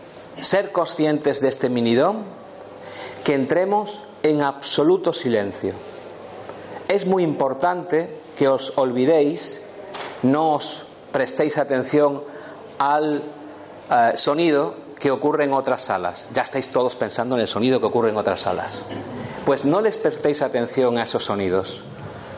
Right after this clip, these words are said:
sino al vuestro propio. Y os pido que extendáis lentamente una mano hacia adelante.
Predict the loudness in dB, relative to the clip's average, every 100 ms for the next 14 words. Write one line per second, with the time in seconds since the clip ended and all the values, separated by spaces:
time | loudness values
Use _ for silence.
0 | -14 -12 -4 0 2 4 2 2 2 2
1 | 2 2 2 2 -2 -12 -16 -18 -16 -16
2 | -16 -14 -14 -8 -2 0 0 -2 -2 -2
3 | -8 -14 -16 -16 -16 -16 -16 -16 -16 -16
4 | -16 -16 -16 -14 -14 -14 0 2 2 0
5 | -6 -2 -2 0 2 4 4 4 -2 -12
6 | -10 -4 -2 0 0 2 2 2 0 -4
7 | -8 -12 -16 -2 0 2 0 -2 0 -2
8 | 2 0 0 -12 -18 -18 -16 -4 2 2
9 | 2 0 0 -2 -6 -8 -18 -4 -4 2
10 | 2 4 0 -2 -10